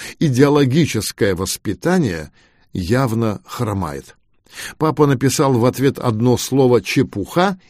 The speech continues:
и подписался. Я специально смотрел на реакцию классной, когда на следующий день отдавал дневник с папиным ответом. Она побагровела, стала совершенно пунцовой, но ничего не сказала,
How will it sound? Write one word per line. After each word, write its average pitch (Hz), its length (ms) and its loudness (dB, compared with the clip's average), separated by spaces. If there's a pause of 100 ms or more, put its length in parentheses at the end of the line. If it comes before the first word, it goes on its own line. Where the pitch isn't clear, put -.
(100)
и 226 120 2
подписался. - 920 -6 (300)
Я 185 120 6
специально 139 580 0
смотрел 127 440 2
на 117 120 2
реакцию 127 500 2
классной, 131 500 0 (200)
когда 127 280 0
на 127 140 2
следующий 113 640 0
день 120 360 0 (220)
отдавал 117 540 0
дневник 113 720 0
с - 120 -12
папиным 107 580 -4
ответом. 90 600 -8 (440)
Она 110 280 -4
побагровела, 107 960 -2 (840)
стала - 340 0
совершенно 110 800 0
пунцовой, 127 920 -2 (500)
но 151 160 4
ничего 196 440 4
не 170 120 4
сказала, 110 640 2